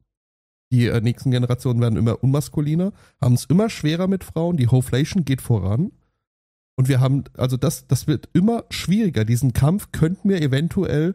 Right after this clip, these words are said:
bald verlieren, dass er irreparable Schäden bei uns anrichtet. Und auf der anderen Seite haben wir diese Industrie, die immer weitergeht und sagt, „Warum willst du überhaupt diesen Stress haben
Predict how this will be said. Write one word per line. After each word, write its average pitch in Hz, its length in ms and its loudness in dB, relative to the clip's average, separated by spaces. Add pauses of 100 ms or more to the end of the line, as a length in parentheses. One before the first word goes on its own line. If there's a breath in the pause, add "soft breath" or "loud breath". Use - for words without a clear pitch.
(360 soft breath)
bald 151 200 0
verlieren, 135 680 0 (180)
dass 139 180 0
er 139 220 -2
irreparable 139 720 0
Schäden 107 400 -2
bei 101 80 -2
uns 101 220 -2
anrichtet. - 560 -6 (420)
Und 131 220 0
auf 156 80 -2
der - 120 -4
anderen 170 200 0
Seite 165 240 0
haben 143 100 2
wir 139 60 2
diese 131 180 0
Industrie, 131 460 0
die 147 140 2 (140)
immer 175 240 2
weitergeht 143 460 -2
und 135 140 0
sagt, 135 260 -4 (400 soft breath)
„Warum 165 420 4
willst 190 240 2
du 208 60 0
überhaupt 170 240 0
diesen 135 200 0
Stress - 440 -2
haben 127 360 0